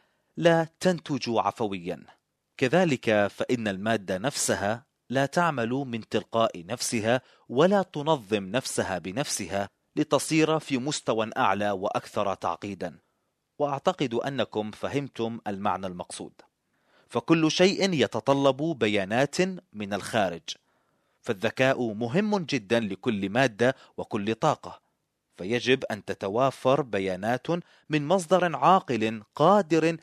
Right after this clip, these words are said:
أن يهب الحياة، أي الله، فلا يجوز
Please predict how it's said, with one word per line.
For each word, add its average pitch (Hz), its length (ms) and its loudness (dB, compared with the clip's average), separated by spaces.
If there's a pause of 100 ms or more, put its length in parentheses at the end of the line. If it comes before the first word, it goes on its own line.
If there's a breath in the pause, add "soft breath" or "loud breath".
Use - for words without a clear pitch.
(160)
أن 151 140 0
يهب 139 420 4
الحياة، 104 560 0 (340)
أي 123 280 4 (260)
الله، 120 440 4 (680)
فلا 127 260 2
يجوز 113 420 0